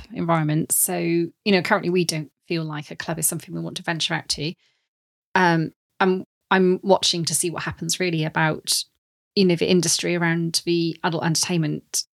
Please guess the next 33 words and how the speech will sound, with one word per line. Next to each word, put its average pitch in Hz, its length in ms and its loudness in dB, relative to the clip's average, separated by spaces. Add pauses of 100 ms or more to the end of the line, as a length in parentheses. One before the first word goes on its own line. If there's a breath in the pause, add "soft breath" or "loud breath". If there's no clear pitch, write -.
(120)
particularly, 160 720 -4
are 175 120 4
they 170 80 -2
going 160 160 -2
to - 80 -6
bring 156 140 -4
in 160 80 -2
vaccine 165 360 -2
passports, - 880 2
which 185 200 -2
they're 165 120 -4
talking 190 300 -2
about 175 160 -2
at 170 100 -4
the 180 40 -6
moment 190 400 0
for - 100 -4
things 185 220 2
like - 120 -2
nightclubs? 185 680 -2
And 170 380 -2
I'm 175 300 0
assuming 175 320 2
that - 120 -2
would 165 120 -4
extend 170 440 -4
to - 120 -2
places 165 460 -6
like, - 440 -4 (240)
um, 160 420 0 (180)
clubs 165 300 0
as 165 100 -6
well. 175 320 0